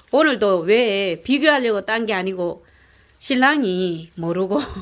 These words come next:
<laughs> 가죽나물인 줄 알고 먹는 건 줄 알고 딴 겁니다. 이런 거는 먹을 수가 없어요. 비교를 하자면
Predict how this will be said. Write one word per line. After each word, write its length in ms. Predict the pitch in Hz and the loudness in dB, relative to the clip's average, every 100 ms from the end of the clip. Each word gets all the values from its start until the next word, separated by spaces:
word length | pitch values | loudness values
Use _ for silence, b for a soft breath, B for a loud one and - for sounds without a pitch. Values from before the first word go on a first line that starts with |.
| - | -14
<laughs> 300 | _ _ - | _ _ -8
가죽나물인 840 | - 220 185 220 196 190 190 180 170 | -2 -2 -2 -4 -4 -4 -6 -8 -8
줄 160 | 170 | -4
알고 340 | 170 170 170 - B B - B B - | -4 -4 -8 -12 B B -20 B B -2
먹는 380 | 214 202 240 | 0 2 2
건 200 | 226 196 | 0 -2
줄 120 | 165 170 | -2 -4
알고 280 | 160 165 | -6 -8
딴 240 | 165 196 190 | -6 -4 -4
겁니다. 560 | 185 180 156 156 160 - b b b | -4 -4 -6 -8 -12 -16 b b b
이런 220 | 214 226 220 | 0 2 2
거는 280 | 185 165 | -2 0
먹을 240 | 185 233 202 | 0 0 0
수가 300 | - 175 165 | -4 -6 -6
없어요. 520 | 165 202 180 165 165 b b b b b | -6 -4 -4 -4 -10 b b b b b
비교를 500 | 226 233 262 214 214 | -2 2 2 2 -2
하자면 640 | 214 208 196 202 214 165 | -4 -4 -2 0 -2 -4